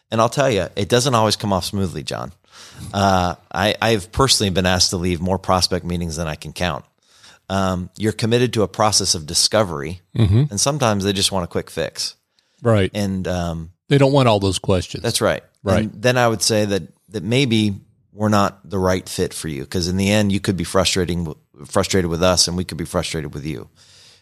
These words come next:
Speaker 1: We, we tend to like to go a, a little bit deeper in our engagement and, uh, wanna have to not touch it twice. And I think many of the issues, John, come up from not identifying the right issue the first time.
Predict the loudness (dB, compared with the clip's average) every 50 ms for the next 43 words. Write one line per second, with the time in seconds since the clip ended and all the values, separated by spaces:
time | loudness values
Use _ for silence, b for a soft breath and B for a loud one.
0 | b _ _ -4 -2 -2 -2 -4 _ -10 -10 -6 -4 0 0 0 2 2 4 4
1 | 4 2 2 -2 -4 -2 2 2 4 4 4 2 0 -2 -4 -4 -2 0 0 0
2 | 0 -2 -4 -4 -2 -2 -2 -2 -2 -2 -4 -4 -4 -8 -8 -6 -4 -2 -2 -2
3 | -4 -4 -4 -4 -4 -4 -4 -4 -6 -8 -10 -12 -14 _ -12 -8 -6 -6 -6 -6
4 | -8 -10 -8 -8 -6 -6 -8 -10 -14 _ _ _ _ _ _ _ _ _ _ _
5 | _ _ _ _ _ 0 2 2 2 2 2 2 0 0 -2 -2 -2 0 2 0
6 | 0 0 -2 -2 -2 -2 -2 -2 -4 -6 -4 -2 -2 0 0 0 0 0 0 -2
7 | -4 -8 _ _ _ _ _ _ _ _ _ _ _ -4 -2 0 0 0 0 -2
8 | -2 -4 -2 -4 -6 -4 0 0 2 4 4 2 2 0 0 0 2 2 2 2
9 | 0 0 -2 -2 -2 -2 0 0 0 0 -2 -4 -6 -2 0 0 2 4 2 2
10 | 0 -2 -2 -2 -2 -2 -4 -6 -8 -4 0 2 2 2 2 2 2 2 2 0
11 | 0 0 0 0 0 0 -2 -2 0 0 0 0 -2 -2 -2 -2 -2 -2 -4 -8
12 | -10 -12 -18 _ _ _ _ _ _ -20 -8 -6 -6 -4 -4 -4 -6 -6 -6 -8
13 | -12